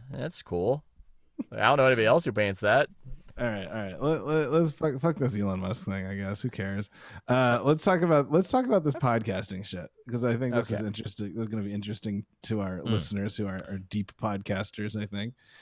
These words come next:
Speaker 1: The
Speaker 2: Uh,
Speaker 1: Rogan, the
Speaker 2: yeah,
Speaker 1: Rogan
Speaker 2: Spotify
Speaker 1: move.
Speaker 2: Rogan. Yeah, what do you think about this?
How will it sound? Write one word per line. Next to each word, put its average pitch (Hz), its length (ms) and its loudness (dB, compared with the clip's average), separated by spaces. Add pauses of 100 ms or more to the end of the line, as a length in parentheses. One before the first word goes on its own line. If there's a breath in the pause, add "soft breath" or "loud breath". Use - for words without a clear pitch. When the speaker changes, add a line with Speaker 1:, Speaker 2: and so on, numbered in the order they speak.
(140 loud breath)
Speaker 1:
The 123 160 2
Speaker 2:
Uh, 117 320 8
Speaker 1:
Rogan, 101 540 0 (260)
the 107 160 0
Speaker 2:
yeah, 110 220 6
Speaker 1:
Rogan 120 240 6
Speaker 2:
Spotify 117 920 2
Speaker 1:
move. 85 120 -12
Speaker 2:
Rogan. 98 440 0
Yeah, 107 220 0
what 117 140 2
do 151 40 4
you 147 60 4
think 127 180 0
about 98 240 -6
this? 120 340 -14